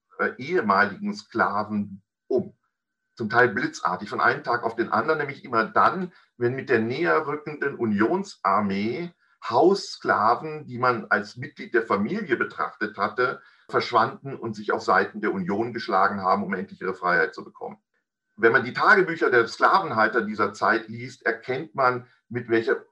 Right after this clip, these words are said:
Geschwindigkeit sich Hass aufbaut. Und dieser Hass wird vor allen Dingen im Süden zu einer der zentralen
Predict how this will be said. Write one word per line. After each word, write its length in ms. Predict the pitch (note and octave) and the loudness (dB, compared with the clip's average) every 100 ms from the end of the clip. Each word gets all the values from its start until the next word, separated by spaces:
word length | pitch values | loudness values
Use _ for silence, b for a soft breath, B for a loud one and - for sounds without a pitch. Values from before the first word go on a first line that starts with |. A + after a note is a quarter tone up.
| _ _ _ - | _ _ _ -10
Geschwindigkeit 760 | G#2+ G#2+ D3 G#3+ D#3 - B2 | -8 -6 -4 -4 -4 0 0
sich 200 | B2 G#2+ | 0 -4
Hass 260 | C#3 - - | -4 -4 -4
aufbaut. 680 | F2 D2 - - - - _ _ _ _ - | -2 -2 -4 -8 -8 -10 _ _ _ _ 2
Und 400 | C3 B2 - E3 | 2 2 -12 -10
dieser 380 | F#3 E3 C3 | 4 4 6
Hass 300 | D3 F3 - | 2 -2 -6
wird 180 | C#3+ C#3+ | -8 -4
vor 200 | D3 - | -2 0
allen 300 | C#3 E3 D3+ | 2 0 -4
Dingen 240 | C3+ C3+ - | -8 -10 -8
im 200 | A2+ G#2+ | -6 -6
Süden 580 | A#2+ D3 A#2 G2 - _ _ _ | -6 -8 -6 -8 -8 _ _ _
zu 120 | C#3+ | 2
einer 240 | - C3 B2 | 4 4 4
der 140 | B2 | 2
zentralen 540 | C3 G#2+ B2+ B2 C3+ | 0 -2 4 4 4